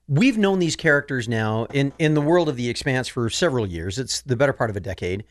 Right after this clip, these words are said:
And we've been seeing all of the things that they do. And so we've, we've seen them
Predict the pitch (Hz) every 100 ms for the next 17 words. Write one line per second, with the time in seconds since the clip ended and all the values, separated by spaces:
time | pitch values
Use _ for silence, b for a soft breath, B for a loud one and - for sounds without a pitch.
0 | _ _ _ _ 143 127 131 120 135 120
1 | 127 127 - 175 160 151 143 135 160 160
2 | 139 165 151 139 151 123 117 117 131 -
3 | 135 135 214 202 _ - 143 208 - 226
4 | 220 180 147 143